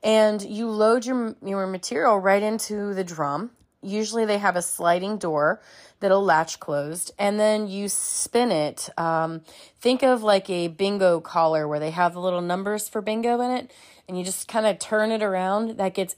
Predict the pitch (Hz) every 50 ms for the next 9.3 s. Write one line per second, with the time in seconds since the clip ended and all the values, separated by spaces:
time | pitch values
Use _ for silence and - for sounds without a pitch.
0 | _ - 214 214 220 226 226 226 220 226 208 226 226 226 214 - 226 220 214 214
1 | 214 208 190 196 - 202 202 196 - - - 208 202 - - 190 185 185 - -
2 | 247 247 247 247 240 233 233 233 233 - - - - - - - - 208 214 208
3 | 196 - - 214 208 - - - 202 190 - - 202 190 180 180 180 180 180 175
4 | 175 175 - _ - 175 175 175 170 170 165 156 156 147 139 - - 107 - -
5 | - 160 160 156 156 _ - 180 175 175 180 185 185 180 180 175 165 160 160 160
6 | 160 - - 170 165 160 156 151 - - 156 160 160 151 147 - 147 151 143 147
7 | 147 180 220 233 226 208 214 196 185 - - 175 - - 175 170 - 170 160 165
8 | 160 - - 165 156 156 151 151 156 151 147 - - - 156 147 - - 156 147
9 | 147 151 156 151 151 151